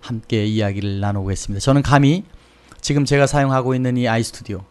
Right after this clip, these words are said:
기왕이면 여러분들이 방송 스튜디오 같이 만든 데에서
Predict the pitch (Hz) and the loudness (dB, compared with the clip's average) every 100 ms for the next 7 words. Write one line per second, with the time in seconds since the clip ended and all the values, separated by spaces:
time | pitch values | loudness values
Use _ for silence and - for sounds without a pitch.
0 | _ _ - - _ - 135 147 156 165 | _ _ -20 -20 _ 2 6 8 6 8
1 | 156 156 156 151 160 156 120 131 131 185 | 8 8 8 6 4 8 8 6 4 4
2 | 190 - 180 175 160 151 151 127 139 135 | 2 2 4 6 6 4 2 2 4 2
3 | 127 117 104 156 | 2 0 0 -4